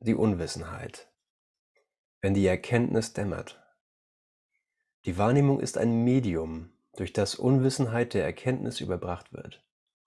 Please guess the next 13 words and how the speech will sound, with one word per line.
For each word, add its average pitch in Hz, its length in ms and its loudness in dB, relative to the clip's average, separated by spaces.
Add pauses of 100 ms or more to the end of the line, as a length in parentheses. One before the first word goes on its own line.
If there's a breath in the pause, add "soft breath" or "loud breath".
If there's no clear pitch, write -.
(1080)
Die 90 120 -8
Wahrnehmung 120 460 2
ist - 160 -6
ein 101 240 0
Medium, 98 540 -2
durch 87 200 -10
das 101 240 -2
Unwissenheit 117 840 0
oder 95 160 -4
Dunkelheit 113 680 -2 (500 loud breath)
der 92 120 0
Erkenntnis 95 520 0
überbracht - 500 -10